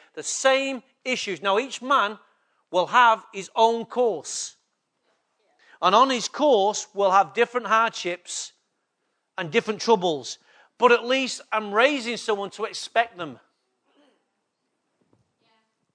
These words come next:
Yes? Because if I tell you that, if I don't share this with you,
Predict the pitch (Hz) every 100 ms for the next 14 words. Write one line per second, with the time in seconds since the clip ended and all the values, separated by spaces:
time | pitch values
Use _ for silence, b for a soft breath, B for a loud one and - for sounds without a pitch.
0 | _ _ _ _ - 190 254 - _ b
1 | - 233 240 269 285 285 - 277 285 233
2 | 185 196 - B 196 240 285 285 - -
3 | 285 285 285 226 202 - 214 240 190 185